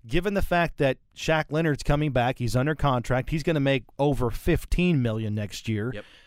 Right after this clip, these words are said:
Speaker 1: Franklin, his deal f-, that he signed last offseason puts him around two and a half for two thousand twenty-three.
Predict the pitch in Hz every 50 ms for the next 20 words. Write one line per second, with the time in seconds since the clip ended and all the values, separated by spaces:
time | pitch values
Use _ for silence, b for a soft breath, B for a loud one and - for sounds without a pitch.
0 | B B - - - - 160 180 196 175 - 156 160 151 143 139 139 135 _ _
1 | _ - 113 143 175 160 127 120 139 139 139 135 131 127 123 - - - - 117
2 | 123 123 127 156 151 - 151 143 135 131 123 120 120 135 156 180 160 - - 131
3 | 123 117 - - 131 131 110 120 127 113 - 147 139 - - 151 143 135 127 127
4 | 123 120 117 110 - - - 190 185 165 135 117 123 123 117 110 - - 120 -
5 | - 139 120 - 123 120 113 107 113 107 - - 120 117 113 113 - 139 160 165
6 | 143 123 110